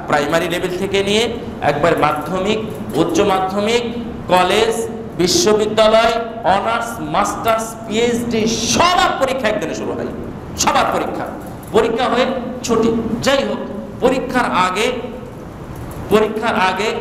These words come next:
অনেক শেখেরা ভালো ভালো বক্তব্য দেন আগে। তো আমি যতদিন বক্তব্য শুনেছি, বিশেষ করে মানে স্বাভাবিক কোনো উস্তাদ না, যারা আলেম বা শেখ সুলাইমান আর রুহাইলি, আহ, শেখ ইব্রাহিম আর রুহাইলি, শেখ আব্দুল মুহসিন আল আব্বাদ,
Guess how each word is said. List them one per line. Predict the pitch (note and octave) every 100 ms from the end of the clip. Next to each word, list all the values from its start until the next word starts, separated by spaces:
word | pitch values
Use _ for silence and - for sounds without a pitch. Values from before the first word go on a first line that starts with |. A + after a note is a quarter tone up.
| - - - - -
অনেক | C4 C#4 C#4 C4+ C#4 -
শেখেরা | - G#3+ G3+ E3+
ভালো | D#3+ F3+ F3+
ভালো | E3 C#3+
বক্তব্য | C#3+ C#3+ - B2
দেন | - - - - - - - - - - - - -
আগে। | D#3+ C#3+ B2 - - - -
তো | -
আমি | E3 G#3 D4+
যতদিন | D4+ C#4+ D#4+ G#4 G#4
বক্তব্য | F#4+ E4+ F4+ E4+
শুনেছি, | - B3+ -
বিশেষ | A3 A3 -
করে | A#3 A3 - - - -
মানে | - F#3+ F#3 E3+ - E3+ - - -
স্বাভাবিক | - - G#3+ C4+ C#4 B3 G#3+
কোনো | A3+
উস্তাদ | G#3+ - F3+ E3
না, | D#3+
যারা | D#3+ D3+ D3+ - - - - - -
আলেম | D#3 E3 E3+ E3+ E3 - D#3
বা | D#3
শেখ | D#3+ D#3
সুলাইমান | - E3 D#3 D3+
আর | D3
রুহাইলি, | C#3+ D3 D#3 D#3 D3+ D3+ - - B2+
আহ, | C#3
শেখ | E3+ E3+ E3+ E3+
ইব্রাহিম | D#3+ E3 D#3+ D3
আর | C#3
রুহাইলি, | C#3+ E3 D#3+ D#3
শেখ | D3
আব্দুল | D3+ D3
মুহসিন | C#3+ C#3+ E3+
আল | D#3
আব্বাদ, | C#3 A#2+ D#3+